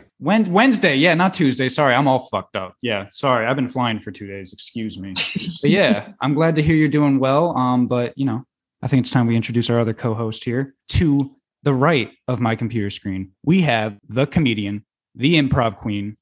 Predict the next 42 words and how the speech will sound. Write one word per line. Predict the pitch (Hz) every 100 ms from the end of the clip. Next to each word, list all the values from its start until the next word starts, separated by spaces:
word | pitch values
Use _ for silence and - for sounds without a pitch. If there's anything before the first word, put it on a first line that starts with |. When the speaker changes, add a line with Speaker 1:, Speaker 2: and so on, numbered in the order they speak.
| _ _
Speaker 1:
my | 107 120 170
sister | - 175 - 185
from | 190 180
the |
East, | 170 120 117 - - _ _ -
that | 143 156
Puerto | - 185
Rican | 190 190 196 180
mamacita | 180 185 170 196 196 190
from | 170 151
Spanish | - - 185 220 -
Harlem, | 226 208 202 220 220 -
Stephanie. | - - - 233 233 202
How | 220 214 -
you | 156
doing | 160 143
today? | 120 - - - - - - -
Speaker 2:
Gang, | 226 247 254 262 294 - - - 226
gang, | 233 226 220 247 - - - - -
gang. | 240 269 - - - - - - 175
Well, | 233 311
you | 277 285
know | 269 254
what? | 262 339 -
I | 269
could | 349 523
be | 415 302
doing | 285 302 285 254
better, | 190 226 294
but | 262 254
you | 294
know | 285
what? | 277 294 302
Let's | 240 269 320
not | 330 277
be | 254 247 226
negative. | 196 208 240 220
Let's | 190 226
not | 214 196
start | 196 170
off | 208 202
negative. | 208 175 175 170